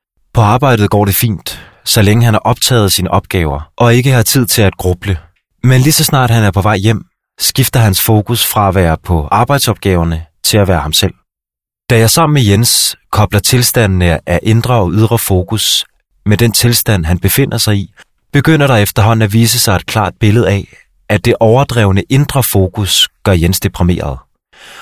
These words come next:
Hvorimod hans humør bliver bedre, når han retter sin opmærksomhed mod sine omgivelser. "Hvornår er det lettest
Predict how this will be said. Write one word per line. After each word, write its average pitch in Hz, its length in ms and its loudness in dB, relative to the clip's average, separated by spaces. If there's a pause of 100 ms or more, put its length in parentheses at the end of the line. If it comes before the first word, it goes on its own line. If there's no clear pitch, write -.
(220)
Hvorimod 127 420 4
hans 113 240 0
humør 123 300 4
bliver 113 240 -2
bedre, 104 500 2 (220)
når 117 100 2
han 101 200 2
retter 98 200 0
sin 101 200 0
opmærksomhed 101 680 0 (260)
mod 120 260 2
sine 104 320 -2 (120)
omgivelser. 120 560 -2 (800)
"Hvornår 123 280 4
er 143 40 0
det 135 140 0
lettest 127 640 -2